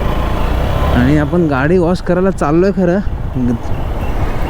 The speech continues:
माझ्या गाडीचा अजून एक मेजर इश्यू आहे, माहीत नाही माझ्याच गाडीचा आहे किंवा जिक्सरवाल्यांचा, सगळ्यांचा आहे. की गाडी धुतली, एकदा वॉश केली की गाडीच चालू होत नाही.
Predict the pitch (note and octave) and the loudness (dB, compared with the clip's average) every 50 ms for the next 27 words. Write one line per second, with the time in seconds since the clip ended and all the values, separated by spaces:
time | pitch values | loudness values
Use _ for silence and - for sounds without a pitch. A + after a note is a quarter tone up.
0 | - - - B2+ B2+ C#3+ D#3 D3 D3 D3+ D#3+ E3+ E3+ F#3 E3+ E3 E3+ D#3+ F#3+ G#3 | -2 -2 0 2 2 2 2 2 0 0 0 0 0 0 0 0 0 2 2 2
1 | G#3+ G3 F#3+ F#3 F3+ F3 G3 G3 F3+ E3 - F3+ F#3 F#3 E3+ D3+ D3 D3+ G3 F#3+ | 2 2 2 2 2 2 2 2 0 0 -2 -2 -2 0 0 0 0 0 0 0
2 | E3 C#3+ C#3+ D#3+ F3 F3+ E3 E3 E3+ E3+ E3+ F3+ F3+ D#3 F3+ F3+ F3+ D#3+ D#3+ - | 0 2 0 0 0 0 2 0 0 0 0 0 0 0 0 0 0 0 -2 0
3 | - G3 F3+ F3 E3+ F3 E3+ E3+ D#3+ D#3+ D#3 D#3 D3+ D#3 E3+ F3+ E3+ C#3+ D3+ D3+ | 0 0 2 2 0 0 0 -2 -2 -2 -2 -2 0 0 0 0 0 0 0 -2
4 | E3 D3+ - - - - - - - - - - - - - - - - - - | -2 -4 -6 -8 -8 -8 -6 -6 -4 -4 -4 -2 -2 -2 -2 -2 -2 -2 0 0
5 | - - - - - - - - - - - - - - - - - - - - | 0 0 0 0 -2 -2 -2 -2 -2 -2 0 0 0 0 0 0 0 0 0 0
6 | - - - - - - - - - - - - - - - - - - - - | 0 0 0 0 0 -2 0 0 0 0 0 0 0 0 0 0 0 -2 -2 -2
7 | - - - - D3+ C#3+ C#3 C#3 B2+ C3+ E3 G#3+ A3+ G3 G#3+ G3+ A#3 A3+ G#3 F3 | -2 -2 0 0 2 2 4 2 2 2 2 2 2 0 0 0 0 2 2 2
8 | D3+ D3 D3 D#3+ E3 C#3+ D#3 G3 F#3+ - - G#3 G3+ F3+ F3 G#3 - - - - | 2 2 0 0 -2 0 0 -2 -2 0 0 0 2 2 0 -2 -2 -4 -4 -4
9 | - - - - - - - - - D#3 C#3+ C3+ C#3 C3+ E3 F3+ - - - E3 | -4 -4 -2 -2 -2 -2 -2 0 0 0 2 2 2 2 0 0 -2 -2 -2 0
10 | D3+ D3+ D3 C3 A2+ A#2+ A2+ G#2 | 2 2 2 0 0 -2 -2 -2